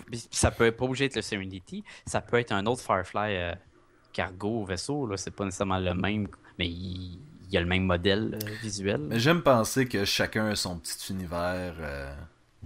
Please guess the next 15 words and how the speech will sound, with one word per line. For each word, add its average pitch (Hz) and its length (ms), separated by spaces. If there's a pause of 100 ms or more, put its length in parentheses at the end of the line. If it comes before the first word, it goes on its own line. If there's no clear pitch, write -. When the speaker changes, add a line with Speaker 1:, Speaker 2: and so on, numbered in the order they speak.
(140)
Speaker 1:
Ouais, 170 280
puis - 100
je - 60
trouve, 160 120
je - 120
trouve 226 100
ça 233 120
le 190 40
fun. 104 320
Tu - 380
sais, 160 120
c'est - 360
vraiment 139 500
un, 104 200
un, - 40